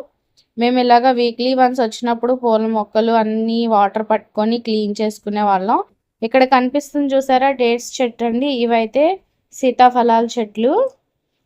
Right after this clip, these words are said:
ఇవన్నీ తిని వేసినవండి, బాగా వచ్చాయి. ఇదైతే మొక్కేనండి, చాలా పెద్దగా అయిపోయింది. ఇది ఒక కొబ్బరి చెట్టు. తర్వాత ఇక్కడైతే చాలా అరటి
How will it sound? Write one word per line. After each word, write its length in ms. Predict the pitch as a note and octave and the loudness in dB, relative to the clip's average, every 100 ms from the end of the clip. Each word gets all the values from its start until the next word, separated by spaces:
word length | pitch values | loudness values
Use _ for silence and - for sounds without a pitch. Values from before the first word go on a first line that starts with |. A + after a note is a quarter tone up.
| _ | _
ఇవన్నీ 520 | B3 C4+ C4 C4 C#4+ D#4 | 0 4 4 4 0 0
తిని 280 | D#4 C#4 C#4+ | 0 0 2
వేసినవండి, 720 | C4+ C4 C4 C4 B3 A#3 C4 | 2 2 -2 -2 0 0 -2
బాగా 440 | C4 A3+ A3 A3 B3+ | 0 2 2 2 2
వచ్చాయి. 540 | A3+ A3 B3 A3 A3 C#4+ | 2 -2 -2 -2 0 -2
ఇదైతే 440 | D#4 C4+ C4+ C4 E4 | -2 0 2 2 0
మొక్కేనండి, 720 | C4 A#3 - C4+ B3 A3+ A#3+ G4+ G#4 | 0 -2 -2 -2 0 -2 -2 -2 -2
చాలా 300 | G#3 G#3 A#3 | 0 2 0
పెద్దగా 420 | A#3 G#3 A3+ B3 | -2 -4 -2 -2
అయిపోయింది. 600 | A3 G#3+ A3 G#3+ G3+ C#4+ B4 - _ _ _ _ | -2 -2 -4 -4 -4 -4 -4 -8 _ _ _ _
ఇది 220 | A#3+ A#3+ C4 | -4 -2 0
ఒక 240 | C4 C4 | -2 -2
కొబ్బరి 440 | B3+ A#3+ A3 A#3+ A#3 | 2 2 2 0 0
చెట్టు. 300 | A#3+ G#3+ B3 G4 C5+ - _ _ _ _ _ _ _ C4 | -6 -2 -2 0 -2 -6 _ _ _ _ _ _ _ 0
తర్వాత 300 | C4 C4+ D4 | 2 2 2
ఇక్కడైతే 640 | C#4+ B3+ B3+ A#3 A#3 D#4+ F4+ E4 B3+ - _ | -2 2 2 2 2 0 2 2 0 -2 _
చాలా 420 | - B3+ A#3 B3+ C#4+ | 0 4 4 6 6
అరటి 320 | C4 B3+ D4+ | 6 4 -2